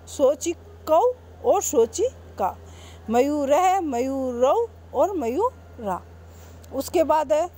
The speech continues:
चौथे नंबर का जो क्वेश्चन है, उसमें चित्राणि दृष्ट्वा संस्कृत पदानि लिखत, चित्रों को देखकर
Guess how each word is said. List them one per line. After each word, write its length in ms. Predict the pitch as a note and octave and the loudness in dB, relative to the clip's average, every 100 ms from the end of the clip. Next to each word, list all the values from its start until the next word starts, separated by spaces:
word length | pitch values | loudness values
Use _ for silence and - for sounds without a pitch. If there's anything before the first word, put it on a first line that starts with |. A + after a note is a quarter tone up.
| - - | -20 -14
चौथे 240 | A3+ - | -8 -4
नंबर 260 | C4+ D4 D4 | -2 0 0
का 160 | D#4 | 0
जो 140 | C#4 C#4 | 0 -4
क्वेश्चन 340 | D#4+ D4+ C#4+ | -6 -4 -2
है, 80 | C4+ | -2
उसमें 400 | C4 C#4+ D4+ F#4 - - - - | -2 -2 -2 -4 -8 -20 -20 -8
चित्राणि 680 | C#4+ D#4 F#4+ E4 F4 A4 G4 | -4 -2 0 2 2 0 0
दृष्ट्वा 540 | D4 D#4 - E4 E4 F#4 | 0 0 -2 0 2 0
संस्कृत 800 | - C#4+ D#4 - E4 A#4+ - - | -2 -6 -6 -6 0 0 0 -2
पदानि 540 | C4 A#3 A3+ A#3 C#4 F4 | 0 2 0 0 -4 -4
लिखत, 400 | B3+ - G3+ - - - - | -6 -6 -8 -8 -20 -20 -16
चित्रों 640 | - - - - C#4+ C4+ B3+ | -14 -14 -16 -6 -2 -2 -4
को 300 | - A3 F3+ | -6 -6 -6
देखकर 580 | F#3 F3 - A3 E4+ | -10 -14 -4 -2 -2